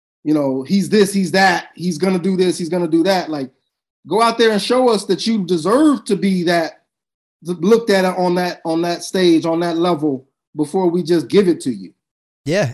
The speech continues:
Speaker 2: exactly. It's somewhat similar to the Devin Booker and the Trae Young situation. It's like, we waited so long, people were like, "All right, you know, empty stats and things like that." But when the playoff came, they, they showed up. And I hope the same thing can happen with Zach, because you can't say in one breath, "He's this talented guy, he's a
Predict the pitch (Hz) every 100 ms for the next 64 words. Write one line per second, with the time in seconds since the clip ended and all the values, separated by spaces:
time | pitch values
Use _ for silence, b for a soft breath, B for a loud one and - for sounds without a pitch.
0 | - 123 151 196 135 123 131 147 139 151
1 | 151 139 135 131 131 139 127 139 135 135
2 | 131 143 151 175 131 - 117 113 107 104
3 | _ _ - 113 127 139 139 143 143 143
4 | 147 156 147 151 135 131 123 113 107 -
5 | 120 113 107 127 135 127 - 131 127 113
6 | 131 123 117 147 104 113 110 139 165 143
7 | - 120 123 - _ _ _ - 104 110
8 | 120 - - 117 131 131 170 98 - 113
9 | 117 117 135 120 - 131 123 127 123 123
10 | 131 123 117 151 127 131 117 123 113 120
11 | 147 139 - 151 147 127 _ _ - 120
12 | 151 139 131 123 - _ - 127 123 -
13 | 143 131 131 127 127 131 123